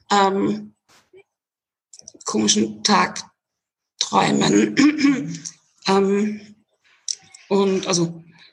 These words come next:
es, die Bilder sind immer nach und nach deutlicher geworden.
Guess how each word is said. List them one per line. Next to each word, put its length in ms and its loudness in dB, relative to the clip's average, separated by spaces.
es, 300 0
die 120 -4
Bilder 380 2
sind 540 0
immer 720 2
nach 320 0
und 100 4
nach 220 2
deutlicher 420 -2
geworden. 500 -2